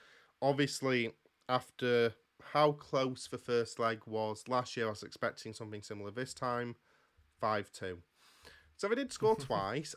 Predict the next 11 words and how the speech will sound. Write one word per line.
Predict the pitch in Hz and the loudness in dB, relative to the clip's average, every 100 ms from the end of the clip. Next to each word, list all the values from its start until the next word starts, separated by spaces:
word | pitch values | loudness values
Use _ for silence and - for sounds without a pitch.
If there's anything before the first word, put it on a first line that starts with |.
| - | -2
and | 131 123 120 - | 0 0 -2 -6
it's | - 127 127 | -6 -4 -2
at | |
this | 160 | -4
point | - 127 117 | -2 -2 0
I've | 113 | -2
now | 113 120 117 | 0 0 2
realised | 113 110 107 107 - | 2 2 0 -2 -4
Dusan | 117 110 110 104 | -6 -4 -4 -2
Vlahovic | 113 113 110 101 101 - - - | -2 -2 -6 -8 -8 -10 -14 -8
is | 113 107 | -8 -8